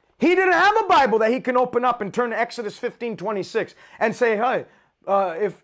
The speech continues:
uh, um, that if, if, if you shall diligently hearken unto the voice of the Lord your God, that the Lord will not allow any of the diseases which came upon the Egyptians to come on you. For I, the Lord, am Jehovah Rapha."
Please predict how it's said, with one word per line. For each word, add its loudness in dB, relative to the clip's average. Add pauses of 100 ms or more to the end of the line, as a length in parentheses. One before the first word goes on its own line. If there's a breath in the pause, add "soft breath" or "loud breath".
(120)
uh, -10
um, 2
that -2
if, -4
if, -4 (120)
if -4
you -6
shall -6
diligently -2
hearken -4
unto -6
the -4
voice -2
of -6
the -6
Lord 0
your -2
God, -2
that -8
the -4
Lord 0 (320 soft breath)
will 0
not -2
allow 0
any -6
of -8
the -6
diseases -12
which -14
came -6
upon -8
the -8
Egyptians -10
to -18
come -10
on -4
you. -6 (160 loud breath)
For -2
I, 4
the -4
Lord, 0
am -2
Jehovah -4
Rapha." -6